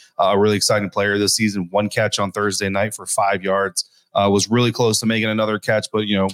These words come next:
really close doesn't matter when you're, when you're out, when you're out of bounds. And, I mean, he, this was somebody that I actually targeted drafting in my money league. And unfortunately,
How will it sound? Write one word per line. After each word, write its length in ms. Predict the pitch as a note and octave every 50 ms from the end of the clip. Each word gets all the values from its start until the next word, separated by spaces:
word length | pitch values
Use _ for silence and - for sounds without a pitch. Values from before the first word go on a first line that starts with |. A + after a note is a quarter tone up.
| -
really 220 | - G#2+ G#2+ G#2+ G#2
close 260 | - A2 G#2 G2+ -
doesn't 220 | - G#2 G2+ G#2
matter 260 | G2 G2+ G2 G2 G2 F#2+
when 140 | F#2+ F#2+
you're, 120 | F#2+ G2+ F#2+
when 120 | G2+ G2
you're 160 | F#2+ G2 F#2+
out, 160 | F#2+ F#2+ F2 -
when 140 | G#2+ G#2
you're 120 | G2 G2+ G2
out 100 | G2 F#2+
of 60 | F#2
bounds. 640 | F#2 G2+ G2 G2+ G2+ F#2+ - - - - - _ _ -
And, 260 | A2 G#2 G#2 G2+ G#2
I 60 | G#2
mean, 100 | G#2 G2+
he, 180 | A2 C3 C#3+ C#3+
this 240 | C#3 - D3 C#3+
was 120 | - C3+ -
somebody 260 | C#3+ A2+ A2 A2 G#2+
that 140 | G#2 G#2+ A2+
I 80 | C3+
actually 180 | B2+ A2+ - G#2
targeted 560 | - - - B2+ C3+ B2+ A#2 G#2+ G#2+ G#2 G2
drafting 400 | F2+ - A2+ A#2+ A#2 - - G#2+
in 80 | G2 G2
my 140 | G2+ F#2+ F#2+
money 300 | G2 A2+ A#2+ A#2 A2 G2+
league. 280 | F#2+ G2 G2 G2 F#2 _ _ _ _ _ _
And 260 | - G#2 G#2 G2+ G2+
unfortunately, 840 | G2+ G2+ F#2 - - B2+ B2+ A#2+ - A2+ G#2 G2+ G2 G2 G2 F#2+